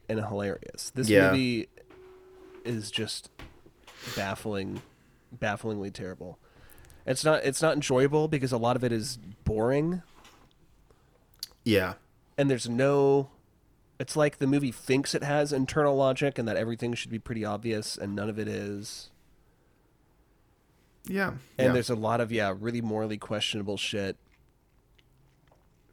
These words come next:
Speaker 1: that, uh, yeah, the movie just never bothers addressing.
Speaker 2: Mm-hmm. So let's talk about the Pleasure Dome.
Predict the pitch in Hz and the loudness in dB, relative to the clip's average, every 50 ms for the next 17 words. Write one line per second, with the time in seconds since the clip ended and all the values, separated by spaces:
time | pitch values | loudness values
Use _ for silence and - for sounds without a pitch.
0 | - - 135 131 120 120 127 131 120 117 110 110 113 117 117 110 120 107 107 - | -6 0 2 2 4 4 4 4 4 2 2 0 0 0 0 0 0 -4 -4 -4
1 | 117 107 104 107 110 107 107 104 101 - 113 104 101 98 107 - 110 104 104 101 | -2 -2 0 0 0 -2 -4 -4 -6 -6 -6 -4 -4 -4 -6 -6 -8 -4 -4 -4
2 | 101 - - 98 95 101 101 98 - - _ _ _ _ _ - - - _ _ | -4 -2 -4 -6 -6 -6 -8 -10 -14 -18 _ _ _ _ _ -20 -20 -20 _ _
3 | _ _ _ _ - _ _ _ _ _ _ _ _ _ _ _ _ _ _ _ | _ _ _ _ -20 _ _ _ _ _ _ _ _ _ _ _ _ _ _ _
4 | _ _ _ _ _ _ _ _ _ _ _ _ _ _ _ _ _ _ - 123 | _ _ _ _ _ _ _ _ _ _ _ _ _ _ _ _ _ _ -4 -2
5 | 110 107 101 98 98 - - - - - _ - - _ - - - - - - | -2 -2 -2 -4 -6 -8 -12 -20 -20 -20 _ -20 -20 _ -20 -20 -20 -20 -20 -20
6 | - - - - - - - - - - - - - - - - _ _ - - | -20 -20 -20 -20 -20 -20 -20 -20 -20 -20 -20 -20 -20 -20 -20 -20 _ _ 6 8
7 | 165 208 208 - - 208 170 175 165 165 151 - - - - 135 131 110 104 101 | 10 10 10 8 8 8 8 10 10 8 8 8 4 4 8 8 8 8 8 6
8 | 98 101 95 95 95 101 104 | 4 2 2 0 -2 -4 -8